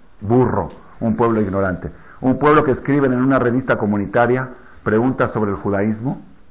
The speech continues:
Una revista comunitaria, aquí. Preguntas y respuestas sobre el judaísmo.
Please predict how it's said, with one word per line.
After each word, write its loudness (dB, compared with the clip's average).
Una -2
revista -2
comunitaria, -2
aquí. -8
Preguntas 4
y 0
respuestas 0
sobre 0
el -6
judaísmo. 0